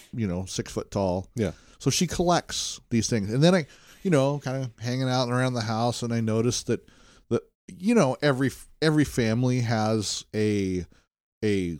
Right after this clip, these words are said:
Speaker 1: pictures wall.
Speaker 2: Sure.
Speaker 1: All of her pictures on her picture wall were serial killers. <laughs>
Speaker 2: Of course.
Speaker 1: And
Speaker 2: how did, how could she not be listening to, like, My Favorite Murder?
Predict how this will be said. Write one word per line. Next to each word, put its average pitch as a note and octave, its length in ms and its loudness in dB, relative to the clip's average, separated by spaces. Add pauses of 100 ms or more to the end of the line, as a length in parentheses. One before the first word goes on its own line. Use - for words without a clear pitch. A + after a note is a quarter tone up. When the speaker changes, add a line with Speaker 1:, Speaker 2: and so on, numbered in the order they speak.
(140)
Speaker 1:
pictures C#3+ 340 0
wall. A#2+ 380 -4 (840)
Speaker 2:
Sure. B2 220 0 (1120)
Speaker 1:
All B2 220 4
of B2 120 2 (140)
her A#2 180 0
pictures B2 380 0
on A#2 100 0
her G2+ 80 -2
picture A2+ 340 -4
wall A#2 380 0 (840)
were G2+ 100 -2
serial E2 340 -2
killers. D#2+ 520 -6
<laughs> - 60 -20 (1500)
Speaker 2:
Of D3+ 80 -10
course. C#3+ 140 4
Speaker 1:
And G#2+ 460 0
Speaker 2:
how F#3 200 0
did, D#3+ 120 -4
how C#3+ 160 0
could D#3 240 -4
she D3+ 160 -2
not B2+ 360 -2
be A2 220 2
listening G2+ 540 0
to, F#2+ 120 -6
like, E2+ 220 -6
My F2+ 180 0
Favorite E2 320 -4
Murder? E2 320 -6